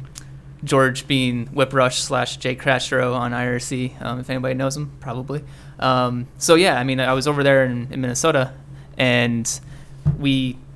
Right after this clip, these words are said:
I mean, I just kinda, like, set the I R C channel on the mailing list and all that kinda stuff, and then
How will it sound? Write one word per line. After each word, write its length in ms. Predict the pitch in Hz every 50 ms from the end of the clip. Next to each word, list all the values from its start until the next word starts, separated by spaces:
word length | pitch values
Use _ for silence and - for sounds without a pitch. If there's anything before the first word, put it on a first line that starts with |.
| - - - -
I 40 | 147
mean, 120 | 135 131
I 120 | 135 135
just 180 | 131 131 127 -
kinda, 160 | - 139 135
like, 140 | 131 127 123
set 160 | - 160 147
the 80 | 147 -
I 60 | 123
R 100 | 131 123
C 120 | - 151
channel 180 | 131 - 170 170
on 40 | 165
the 60 | 131
mailing 260 | 120 123 131 139 147
list 220 | 147 160 160 - -
and 60 | 135
all 60 | 135
that 120 | 135 131
kinda 180 | - 147 139 135
stuff, 300 | - - 165 160 139 -
and 180 | - 135 135 131
then 380 | 135 135 135 131 131 131 131